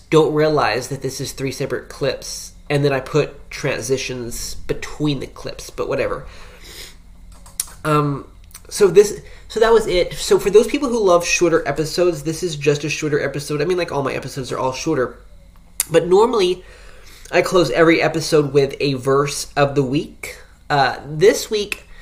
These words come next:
I decided to do, to do the verse of the week as a separate episode. Um, because when I was recording the verse of the week, uh, I read different verses that talked about trees. Um,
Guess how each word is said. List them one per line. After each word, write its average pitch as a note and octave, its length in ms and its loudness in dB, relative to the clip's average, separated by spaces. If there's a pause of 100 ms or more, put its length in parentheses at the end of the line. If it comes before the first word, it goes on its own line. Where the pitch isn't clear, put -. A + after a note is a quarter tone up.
(380)
I F3 140 6
decided F3+ 440 2
to E3 40 -8
do, D#3 460 0 (540)
to D3+ 100 -6
do D3+ 120 4
the D3+ 120 4
verse C#3+ 340 2
of C#3+ 140 -4
the D3 60 -2
week C#3+ 180 -4
as C#3+ 100 -4
a C#3+ 60 -2
separate D#3 560 0
episode. - 480 -6 (1500)
Um, D3 140 2
because E3 320 0 (840)
when F#3 340 2
I F3 80 8
was D#3 180 6
recording D#3 800 0
the D3 60 -4
verse C#3+ 240 2
of - 40 -14
the D3+ 60 -2
week, C3+ 300 -6 (200)
uh, C#3+ 40 0
I C3 300 4
read C#3 220 -2
different C3+ 300 -4
verses C3+ 360 -2
that - 140 -8
talked C3 320 2
about B2 540 -6
trees. C3 840 -6 (360)
Um, A#2+ 500 -8